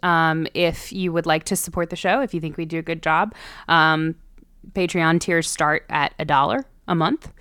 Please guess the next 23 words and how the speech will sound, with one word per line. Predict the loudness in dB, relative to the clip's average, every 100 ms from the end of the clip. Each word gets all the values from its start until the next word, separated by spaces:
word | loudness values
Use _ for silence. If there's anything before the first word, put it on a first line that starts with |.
| -20 -20 -12
So | 4 8 8
if | 10
that's | 8 8
something | 6 6 4
that | 2
you | 0
can | 2 2
do | 4 6
and | 6
that | 6
you're | 4
interested | 2 0 -2 2
in | 4
doing, | 6 6 6
we | 4
have | 2
a | 2
lot | 2
of | 2
bonus | 2 2 0 -2
material | -2 0 2 4
on | 4 2
there. | 2 4 4 2